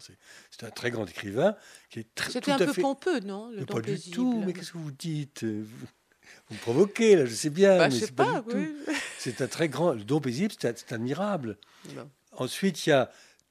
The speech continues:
Speaker 1: tous les écrivains russes doivent à Tolstoï, parce que c'est la vérité. Donc, on ne pouvait pas, on peut se démarquer de lui en poussant un coin, euh, en poussant, euh, quelque chose, mais t-, il a marqué, il a beaucoup, beaucoup plus d'influence que Dostoïevski, qui n'a pas d'influence, qui est une chose à part,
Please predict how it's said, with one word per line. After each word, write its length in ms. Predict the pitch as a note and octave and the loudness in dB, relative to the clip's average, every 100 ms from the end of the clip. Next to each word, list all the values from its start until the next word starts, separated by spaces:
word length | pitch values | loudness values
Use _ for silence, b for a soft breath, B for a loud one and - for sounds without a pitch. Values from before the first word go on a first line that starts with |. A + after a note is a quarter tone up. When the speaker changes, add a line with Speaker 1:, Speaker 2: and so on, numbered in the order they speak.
| _ | _
Speaker 1:
tous 160 | - B3+ | 6 6
les 140 | D3+ | 6
écrivains 260 | - B2+ A#2 | 0 0 0
russes 220 | A2 G2+ | 0 0
doivent 160 | F#2 | -2
à 40 | F#2 | -4
Tolstoï, 540 | - F2+ - G#2 G2 | -6 -10 -6 -6 -6
parce 160 | G2 - | -8 -10
que 80 | - | -4
c'est 160 | - | 2
la 60 | F3+ | 4
vérité. 640 | F3 E3 D3+ - E3+ C#3+ | 4 2 -2 4 6 6
Donc, 200 | G#2+ A2+ | 2 -4
on 40 | C3+ | -6
ne 40 | |
pouvait 260 | A#2+ C3+ D3+ | -4 -2 0
pas, 200 | A3+ G#3+ | 4 4
on 80 | C3+ | 2
peut 120 | D3 | -2
se 60 | |
démarquer 400 | C#3+ D#3+ D3 D#3+ | 0 2 2 0
de 100 | C3 | -2
lui 160 | D#3+ E3+ | 2 4
en 100 | B2 | 2
poussant 460 | - D3 - D#3+ C3+ | 0 -8 -2 0 0
un 80 | |
coin, 340 | A#2 C#3+ D3+ B2+ B B B - - | 0 -4 -2 -2 B B B -20 -18
euh, 140 | - - B B | -14 -14 B B
en 100 | A#2 | -14
poussant, 540 | - C#3 - E3 D3 A#2 | -10 -8 0 2 2 2
euh, 180 | A2+ B2 C#2 - - - | -2 -6 -10 -12 -18 -14
quelque 220 | - C#3+ - | -10 -8 -4
chose, 160 | A3+ | -2
mais 80 | D#3+ | -2
t-, 220 | - - - _ - - | -2 -10 -18 _ -18 -6
il 120 | D#3 | -2
a 20 | |
marqué, 480 | D#3+ D#3+ - F#3+ - B B B B B | -2 -2 -4 -6 -8 B B B B B
il 100 | C3+ | -8
a 20 | |
beaucoup, 240 | A2+ E3+ D#3 | -4 -4 -6
beaucoup 280 | B2 G3 E3+ | -4 -4 0
plus 100 | D#3 | 4
d'influence 420 | D3 - D3+ F#3+ | 4 4 0 0
que 100 | - | -2
Dostoïevski, 680 | G#2+ A2 A2+ C3 D#3+ - A#3+ | -4 -4 -4 -4 -4 -6 -4
qui 60 | F3+ | -2
n'a 100 | B2+ | -2
pas 100 | A#2+ | 0
d'influence, 520 | A2+ - G#3+ A#3 - | -2 -2 -2 -2 -6
qui 120 | - | -10
est 100 | A2 A#2 | -10 -6
une 120 | G#2+ | -4
chose 180 | C3 A2+ | -2 -2
à 60 | |
part, 480 | B2+ F#3+ G3 C3+ F2 | 0 2 2 -2 -8